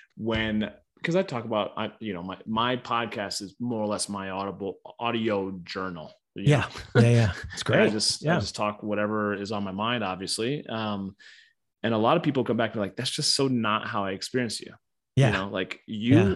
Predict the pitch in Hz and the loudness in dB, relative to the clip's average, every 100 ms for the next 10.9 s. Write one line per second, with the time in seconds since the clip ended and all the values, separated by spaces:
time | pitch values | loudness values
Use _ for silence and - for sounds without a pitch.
0 | - 151 127 135 143 156 - 175 170 160 | 0 -2 2 4 4 2 0 0 0 -2
1 | 120 107 113 143 151 90 98 - 120 123 | -4 -4 -2 -2 -2 -4 -12 -16 -2 4
2 | 117 92 - - - - - - 160 147 | 4 4 -4 -14 -20 -20 -10 2 6 6
3 | 143 139 151 165 170 131 135 139 139 135 | 4 2 0 2 2 0 2 2 2 4
4 | 120 - - - 127 120 110 156 120 98 | 2 0 -12 -8 -6 -6 -2 -2 -2 -6
5 | 110 107 - _ 131 104 90 - 131 202 | -4 -4 -6 _ -6 -4 -4 0 4 6
6 | 190 135 139 147 - 80 - 76 57 - | 6 6 4 2 -2 -6 -8 -10 -12 -12
7 | 76 - _ _ - 120 110 113 101 92 | -14 -16 _ _ 0 2 4 4 4 0
8 | 117 104 113 - - 135 117 107 110 117 | -2 0 -4 -4 -2 0 0 0 0 2
9 | 113 104 98 104 98 107 101 87 - _ | 2 0 -4 -4 -2 -2 -2 -4 -8 _
10 | _ - - 107 160 175 139 123 | _ -16 -12 -2 4 6 6 4